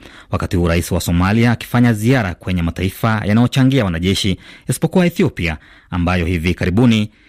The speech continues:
zimeingia kwenye mgogoro wa kidiplomasia.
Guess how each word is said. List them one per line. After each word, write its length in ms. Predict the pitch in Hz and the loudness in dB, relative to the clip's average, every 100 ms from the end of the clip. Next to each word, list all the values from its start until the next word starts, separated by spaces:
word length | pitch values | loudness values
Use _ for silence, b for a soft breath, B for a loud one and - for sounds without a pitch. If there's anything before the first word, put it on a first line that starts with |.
| b - | b -12
zimeingia 680 | 95 92 90 87 92 95 85 | -4 0 0 0 0 0 -2
kwenye 280 | 104 92 | -2 -2
mgogoro 560 | 87 90 95 110 90 80 85 | 0 0 2 2 0 -4 -10
wa 560 | 87 82 87 85 80 78 - | -8 -4 -2 -2 -4 -8 -10
kidiplomasia. 1300 | - 87 82 82 87 - 82 78 - - 78 76 76 | -6 -4 -4 -4 -4 -2 -4 -4 -4 -4 -2 -2 -4